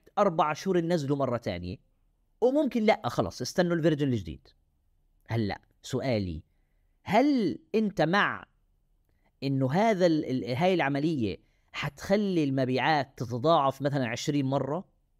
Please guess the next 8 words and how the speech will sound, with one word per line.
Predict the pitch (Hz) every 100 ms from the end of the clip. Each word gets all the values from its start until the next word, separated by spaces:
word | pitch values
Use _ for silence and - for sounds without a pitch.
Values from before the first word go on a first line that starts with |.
| _ -
قبل | 151 139 131
يوم | 131
الأربعاء؟ | 127 117 117 131 196 _ _ _ _ _ _ _ _ _ _ _ _ _ _ _ -
نعم، | 151 98 90
صح؟ | 156 214 -
أنت | 120 123
معاي، | 135 147 98
صح؟ | 180 240 -